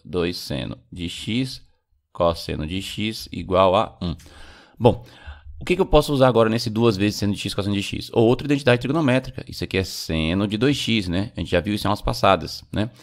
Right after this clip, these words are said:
Então, nós vamos ficar com isso daqui. Então, veja. Se o seno de dois x dá um, qual é o ângulo que tem como seno o valor um? Vamos fazer um círculo trigonométrico pra gente poder lembrar, certo? Olha só. Vamos fazer aqui, ó. Tá aqui o círculo trigonométrico. Opa!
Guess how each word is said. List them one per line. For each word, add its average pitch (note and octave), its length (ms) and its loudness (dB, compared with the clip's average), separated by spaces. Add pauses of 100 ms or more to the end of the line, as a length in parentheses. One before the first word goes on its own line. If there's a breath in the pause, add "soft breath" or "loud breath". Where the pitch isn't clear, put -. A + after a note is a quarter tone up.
(100)
Então, - 120 -16
nós G2 100 -2
vamos G#2 120 -2
ficar G2 220 2
com G#2+ 160 -4
isso - 160 -2
daqui. C3+ 260 -2 (320 loud breath)
Então, G3 160 2
veja. A2+ 240 4 (360 loud breath)
Se E3 160 0
o F3 40 4
seno G3 220 -2
de F#3 80 -4
dois D#3+ 160 2
x F#2+ 160 -6
dá F2 140 4
um, A#2 200 2 (240)
qual D3 140 6
é F#3 60 6
o C3+ 180 4
ângulo A#2+ 340 2
que - 140 -8
tem B2+ 180 0
como A#2 220 -2
seno G#2 360 -2
o - 40 -8
valor A2+ 300 2
um? - 80 -14 (120)
Vamos A2+ 240 -2
fazer G#2 220 -2
um F2+ 80 -4
círculo D#2 320 -8
trigonométrico F#2+ 640 -2
pra - 140 -10
gente - 100 -16
poder C#2+ 480 -8
lembrar, E2+ 640 -4 (120)
certo? E2+ 400 -4
Olha D#2 100 -4
só. - 400 -10
Vamos C#2+ 180 -12
fazer - 220 -12
aqui, - 340 -10
ó. G#2 140 -4 (500)
Tá - 120 -10
aqui - 160 -12
o D2+ 40 -10
círculo - 260 -16
trigonométrico. F2 800 -6
Opa! - 420 -8